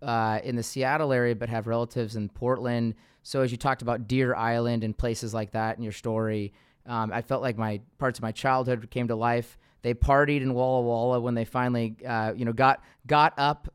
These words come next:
up, up the Walla Walla River. And, and I went to college in Walla Walla, and I partied in Walla Walla too. So, so, um, so like I said, this was, I, I think this is just a great story of the West, you know, outside of kind of some of these bigger themes and topics of people and capital and incentives.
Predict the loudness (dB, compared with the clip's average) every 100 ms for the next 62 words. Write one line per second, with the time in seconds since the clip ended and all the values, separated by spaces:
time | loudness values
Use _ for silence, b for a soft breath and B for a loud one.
0 | -2 -4 -4 -6 -6 -4 -2 0 0 0
1 | 0 2 2 2 0 -4 b b b -6
2 | -4 2 4 4 4 4 6 6 4 2
3 | 4 4 4 4 2 2 0 0 2 4
4 | 4 0 0 0 2 2 2 0 -2 -2
5 | -2 0 -2 -2 b b b -6 2 6
6 | 6 6 4 4 0 -4 b b -2 2
7 | 4 2 2 2 2 2 2 0 0 -2
8 | 0 -2 0 -2 -4 -6 -6 -6 -2 -2
9 | -2 -2 0 2 2 -2 -4 -2 -2 -2
10 | -8 -6 -4 0 0 -2 -2 0 0 -2
11 | -4 -4 -4 -4 -2 -2 -4 -2 -2 -2
12 | -4 -4 -2 -2 -4 -6 -2 -2 -4 -6
13 | -6 -6 b b b -2 0 0 0 2
14 | 2 2 0 -6 0 2 2 0 0 2
15 | 0 -2 -6 -4 -2 0 -2 -2 -8